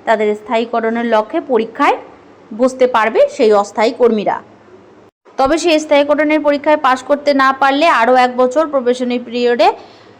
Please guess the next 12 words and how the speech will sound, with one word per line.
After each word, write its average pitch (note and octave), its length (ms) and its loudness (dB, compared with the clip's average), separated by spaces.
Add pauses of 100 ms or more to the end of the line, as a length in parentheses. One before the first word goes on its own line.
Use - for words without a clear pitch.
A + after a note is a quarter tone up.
(300)
থাকার B3+ 360 -2
সুযোগ C#4+ 400 -2
দেওয়া A3+ 260 0
হবে B3 360 0
ওই C4 140 2
অস্থায়ী A#3+ 400 0
কর্মীদের। G#3 460 -2
আপাতত B3+ 460 0
গ্রাম B3+ 320 2
পঞ্চায়েত B3+ 400 0
লেভেলের C4 340 2
সহায়ক, B3+ 480 -2